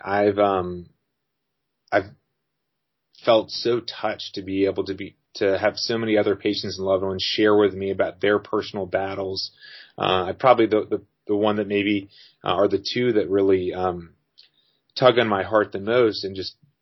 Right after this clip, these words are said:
drive me forward even more and focus me even more is a little three-year-old girl in Dallas, Texas, or just south of Dallas, Texas, um, who right now is struggling with Castleman disease.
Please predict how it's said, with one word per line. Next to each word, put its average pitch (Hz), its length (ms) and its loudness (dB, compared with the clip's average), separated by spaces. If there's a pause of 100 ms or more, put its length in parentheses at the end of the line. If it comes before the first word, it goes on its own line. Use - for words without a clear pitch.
drive 104 400 2
me 101 260 -8
forward 104 300 2
even 95 240 -4
more 101 200 -2
and 95 100 -8
focus 101 360 0
me 95 100 -4
even 95 200 -4
more 110 380 0 (960)
is 95 140 -4
a 101 80 4
little 110 240 4
three-year-old 104 500 0
girl 101 440 4
in 92 340 -8
Dallas, 98 420 -2
Texas, 107 480 -4
or 95 80 -4
just 104 220 -4
south 101 260 2
of 104 80 -6
Dallas, 92 340 -4
Texas, 92 540 -6 (400)
um, 98 160 -2
who 107 140 2
right 104 200 4
now 101 240 -4
is 92 80 -6
struggling 101 460 -2
with 92 140 -8
Castleman 95 540 -8
disease. 90 560 -6